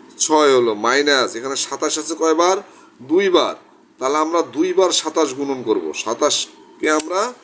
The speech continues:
দুইবার গুণন করব। কিভাবে? সাতাশ ইন্টু সাতাশ। আমরা যদি দুইবার গুণন করি, তাহলে আমরা কি পাইতাছি?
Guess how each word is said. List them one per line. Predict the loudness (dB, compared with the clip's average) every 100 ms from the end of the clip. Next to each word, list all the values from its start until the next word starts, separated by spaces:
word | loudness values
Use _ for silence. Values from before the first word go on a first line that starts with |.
| _ _ -20
দুইবার | -2 2 4 2 0
গুণন | -4 -8 -6
করব। | -8 -8 -4
কিভাবে? | 2 2 4 2 0 -12 -20 -12
সাতাশ | -8 -4 -4 0 0 2 0 -4 -6 -10 -18 _ _ _ -10
ইন্টু | -10 0 2 2 -2 -20 -16
সাতাশ। | -10 -6 -6 -6 -8 -6 -6 -6 -10 -18 -20 -20 _ _ _ _
আমরা | -2 0 0
যদি | -2 -6
দুইবার | -2 0 2 0
গুণন | -2 -6 -2
করি, | 2 4 2 -2 -20 _ -8
তাহলে | -4
আমরা | -2 -2 -2
কি | -4 -2
পাইতাছি? | 0 2 2 4 4 2